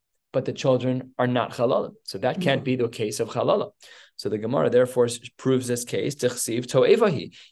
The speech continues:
Hi to'eva ve'in baneha to'avim." So that doesn't work. So then Amar Rav Yehuda hachi kamar, ezo hi halala. <laughs> Let's try <coughs> version number two of how to understand a halala.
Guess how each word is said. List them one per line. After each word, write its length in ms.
Hi 140
to'eva 460
ve'in 300
baneha 460
to'avim." 440
So 180
that 200
doesn't 260
work. 320
So 180
then 140
Amar 220
Rav 80
Yehuda 420
hachi 320
kamar, 420
ezo 320
hi 140
halala. 560
<laughs> 80
Let's 340
try 440
<coughs> 440
version 640
number 240
two 300
of 180
how 220
to 140
understand 500
a 20
halala. 440